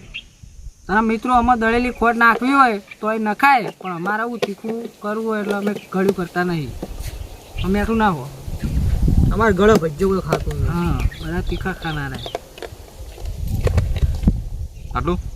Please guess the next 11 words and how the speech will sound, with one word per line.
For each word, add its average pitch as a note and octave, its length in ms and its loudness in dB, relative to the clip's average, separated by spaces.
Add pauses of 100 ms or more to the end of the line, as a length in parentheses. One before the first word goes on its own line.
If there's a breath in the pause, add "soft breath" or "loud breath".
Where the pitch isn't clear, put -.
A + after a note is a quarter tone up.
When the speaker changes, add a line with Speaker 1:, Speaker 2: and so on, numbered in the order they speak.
(240)
Speaker 1:
નાખી F#3 180 -2
દો. D#3 60 -4 (2750)
Speaker 2:
અને F#3 80 -4
અમારા G#3+ 220 6
ભલોજી G3 440 2
છે C#4 120 0
ને, C4+ 100 2
બહુ A#3 200 6
ઉતવાડિયા G#3+ 500 6
છે D#3+ 100 -6
પા. B2 220 -10